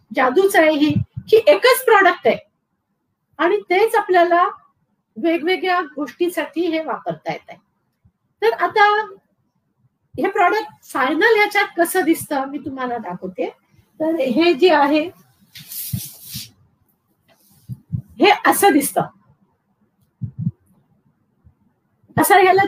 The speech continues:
छान रंग येतो, ट्रान्सपरंट दिसतं आणि हे मी घरीच केलेलं आहे आणि हे बाटलीमध्ये तुम्हाला हे दिसतंय.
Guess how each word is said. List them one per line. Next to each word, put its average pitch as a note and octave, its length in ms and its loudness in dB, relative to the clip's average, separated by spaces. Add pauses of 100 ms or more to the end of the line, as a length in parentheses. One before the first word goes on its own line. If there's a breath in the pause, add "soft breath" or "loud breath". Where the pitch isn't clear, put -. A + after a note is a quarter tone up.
छान F4+ 320 2
रंग D#4+ 180 0
येतो, E4 520 0 (280)
ट्रान्सपरंट D#4+ 640 0
दिसतं D#4 380 -2 (720)
आणि D4+ 220 2
हे E4+ 200 2
मी F4+ 140 -2
घरीच D#4+ 380 -4
केलेलं D#4+ 400 -2
आहे C4+ 420 -6 (1120)
आणि F4+ 460 0 (340)
हे E4 240 0
बाटलीमध्ये D4 600 -4
तुम्हाला D4 440 -8 (400)
हे D4+ 100 -2
दिसतंय. B3 380 -6